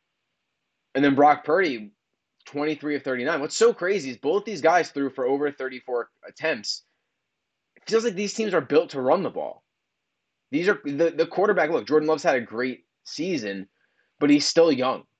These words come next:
Like, why are you putting so much pressure on him? And for Brock Purdy to have to throw the ball nearly forty times without Deebo Samuel is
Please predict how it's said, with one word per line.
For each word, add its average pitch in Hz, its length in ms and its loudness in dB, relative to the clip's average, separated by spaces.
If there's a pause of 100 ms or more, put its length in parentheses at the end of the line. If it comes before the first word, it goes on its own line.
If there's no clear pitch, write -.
(180)
Like, 120 160 -4
why 120 160 2
are 135 100 4
you 143 100 2
putting 143 180 -4
so 131 80 -10
much 123 160 -8
pressure 127 300 -2
on 107 100 -6
him? 101 100 -8
And 95 200 -12
for 127 80 -6
Brock 139 260 4
Purdy 127 200 0
to 107 40 -2
have 104 120 -4
to 101 180 -2
throw 117 140 0
the 113 40 -4
ball 107 180 2
nearly 104 220 -8 (100)
forty 120 220 -6
times 110 440 -4 (260)
without 113 260 2
Deebo 117 320 0
Samuel 117 400 0
is 110 400 -4